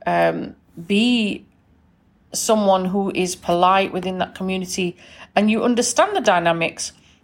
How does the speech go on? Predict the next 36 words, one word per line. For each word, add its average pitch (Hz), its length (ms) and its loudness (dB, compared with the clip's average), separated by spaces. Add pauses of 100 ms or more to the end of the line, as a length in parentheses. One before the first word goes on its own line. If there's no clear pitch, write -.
(160)
but 220 120 4
at - 240 0
the 226 100 -2
same 233 340 0
time, 220 260 2
it - 120 -4
can 220 140 -2
be 214 80 -2
extremely 202 440 -4
frustrating 196 600 -4
to 196 100 -6
be 185 180 -4
on 175 120 0
the 175 140 -2
outside 175 480 -2
as 175 100 -10
well, 220 340 4 (640)
you 185 140 -8
know? 208 280 0 (460)
And 254 340 0
it 262 160 0
takes - 320 0
a 262 60 2
lot 247 280 4
also 226 760 2 (220)
to - 180 -2
forgive 240 640 -4
this 202 240 -4
person. 165 800 -4
You 185 120 -8
might 202 220 2
not 196 140 -2
be 196 60 -4
able 185 160 -8
to - 140 -12
forget, 220 520 0